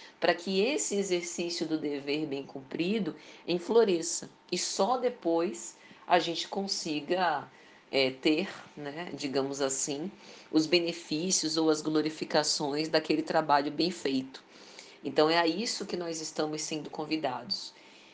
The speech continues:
E como o Espiritismo matou a solidão, a gente sabe que mesmo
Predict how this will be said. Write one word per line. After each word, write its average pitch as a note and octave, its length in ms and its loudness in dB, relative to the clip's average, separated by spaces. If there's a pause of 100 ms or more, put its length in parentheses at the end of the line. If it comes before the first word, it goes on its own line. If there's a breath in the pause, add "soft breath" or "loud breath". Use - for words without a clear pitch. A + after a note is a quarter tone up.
(120 loud breath)
E D#3+ 380 0
como G3+ 400 4
o E3 60 2
Espiritismo D#3 800 0
matou D3+ 440 2
a D3+ 40 4
solidão, D3 680 -2
a D#3 80 0
gente D#3+ 280 -6
sabe C3 480 -2 (200)
que D#3+ 120 0
mesmo D#3 640 2